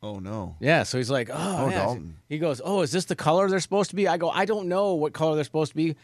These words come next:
Speaker 2: He goes, "Can you smell these?" I go, "Yeah, they smell relatively normal, like, you know, kinda like banana or something."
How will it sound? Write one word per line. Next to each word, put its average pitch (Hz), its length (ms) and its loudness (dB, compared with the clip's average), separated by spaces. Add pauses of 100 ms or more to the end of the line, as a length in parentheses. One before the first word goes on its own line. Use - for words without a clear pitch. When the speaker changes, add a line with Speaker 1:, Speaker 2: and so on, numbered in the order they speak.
(220)
Speaker 2:
He 165 120 2
goes, 151 200 2
"Can 151 160 -2
you 175 80 2
smell 156 320 0
these?" 180 200 0
I - 40 -2
go, 175 80 -4
"Yeah, 220 140 0
they 233 100 0
smell 190 280 -2
relatively 165 480 0
normal, 160 420 0
like, 151 260 -2
you 147 80 -6
know, 139 80 -2
kinda 143 220 -2
like 143 180 -2 (320)
banana 147 460 0
or 147 80 -2
something." 151 340 -4